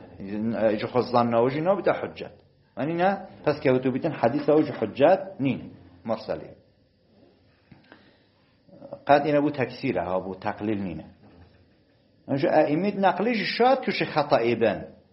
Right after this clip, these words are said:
Speaker 2: مثلاً کسی عادل نبید، ظن عدالت و هبن فلان، اما خطا آن لحکم معدوم ده، هن نادره، هن نادره. اما یعنی فقط، یعنی فکثیرا، کثیرا. ای باشه. اما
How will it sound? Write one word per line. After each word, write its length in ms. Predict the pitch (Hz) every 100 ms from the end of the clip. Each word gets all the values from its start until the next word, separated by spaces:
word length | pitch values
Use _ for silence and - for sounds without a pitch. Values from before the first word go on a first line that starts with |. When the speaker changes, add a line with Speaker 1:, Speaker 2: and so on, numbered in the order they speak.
| _ _ _ _ _ _ _
Speaker 2:
مثلاً 140 | 131
کسی 280 | 127 147 143
عادل 420 | 131 127 123 131
نبید، 340 | 135 127 123 -
ظن 340 | - 127 120
عدالت 520 | 107 110 113 113 113
و 120 | 110
هبن 260 | 107 104 107
فلان، 280 | 110 139 160
اما 140 | 170
خطا 360 | 156 160 156 202
آن 320 | 180 185 190
لحکم 320 | 165 196 190
معدوم 460 | 170 160 151 160 127
ده، 140 | 120
هن 160 | 120 156
نادره، 480 | 131 120 113 110 104
هن 180 | 117
نادره. 440 | 110 95 98 90 76 - 113
اما 180 | 117
یعنی 260 | 131 151 180 -
فقط، 600 | 113 - 135 165 135 98
یعنی 200 | 107 127
فکثیرا، 760 | 123 90 95 - 98 92 135 127 - - - -
کثیرا. 560 | 98 - 95 95 120 92 - - _ - - - - - - _ _ _ _ _ _ _ _ _ _ _ _
ای 160 | - 226
باشه. 480 | 233 - 110 85 - -
اما 640 | 202 233 233 226 220 -